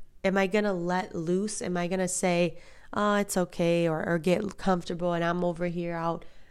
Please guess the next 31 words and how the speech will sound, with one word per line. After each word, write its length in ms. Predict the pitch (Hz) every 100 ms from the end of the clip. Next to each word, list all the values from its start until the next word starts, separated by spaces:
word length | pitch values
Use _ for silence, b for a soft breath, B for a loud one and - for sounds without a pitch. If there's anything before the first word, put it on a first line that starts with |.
| b -
um, 460 | 165 160 156 156 294 -
you 160 | 190
know, 140 | 175 160
playing 380 | 160 185 180
around 580 | 170 165 165 170 170 160
and, 260 | 156 151 -
and 200 | 160 160
going 220 | 170 175
on 160 | 165 151
trips 460 | - 170 160 - -
when 180 | 160
there's 260 | 156 151 147 - - -
paint 320 | - - 165 165
on 120 | 156
my 120 | 151
walls? 500 | 147 156 - 175 - - b b b b b
So 160 | - -
just, 360 | - 233 240 -
like, 200 | 254 254
upholding 580 | 208 - - 233 247 233
a 60 | 180
standard 800 | - - 160 165 175 196 202
and 240 | 247 175 170
upholding 640 | 160 - 190 185 190 185
the 80 | 170
culture 520 | - 165 160 - 170
that 260 | 156 147 -
you 120 | 160
said 380 | - - 165 156
you 140 | 156
were. 360 | 143 143 131